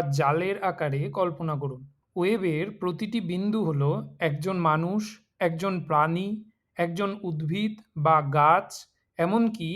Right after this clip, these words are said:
একটি তারা বা গ্রহ। ঠিক যেমন একটি ওয়েবকে আপনি যদি একটা পার্টিকুলার বিন্দু বা নির্দিষ্ট বিন্দুতে স্পর্শ করেন, তখন ওয়েবের নড়নচড়নটা আপনি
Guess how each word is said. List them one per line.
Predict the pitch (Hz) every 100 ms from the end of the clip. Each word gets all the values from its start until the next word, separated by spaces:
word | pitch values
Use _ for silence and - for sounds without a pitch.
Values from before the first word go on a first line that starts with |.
| 214
একটি | 175 - 190 151
তারা | 170 165 170 208
বা | 165 160
গ্রহ। | 147 165 147 135 - _ _ _ _ _ -
ঠিক | 240 170
যেমন | 147 185 190 160 160 214 208
একটি | 170 - 214 208
ওয়েবকে | 175 180 196 196 - 147 156 170 -
আপনি | 170 165 202
যদি | 202 208 208 214
একটা | 175 - 196
পার্টিকুলার | - 165 - 202 190 202 180
বিন্দু | 147 196 214 170 139
বা | 147 151
নির্দিষ্ট | 170 160 196 202 202
বিন্দুতে | 170 170 180 202 170 202
স্পর্শ | - - 165 - 240
করেন, | 190 160 143 143 - - _ -
তখন | 165 202 208 214
ওয়েবের | 185 185 185 214 196
নড়নচড়নটা | 165 160 180 202 208 214 208 165 139 165 -
আপনি | 165 143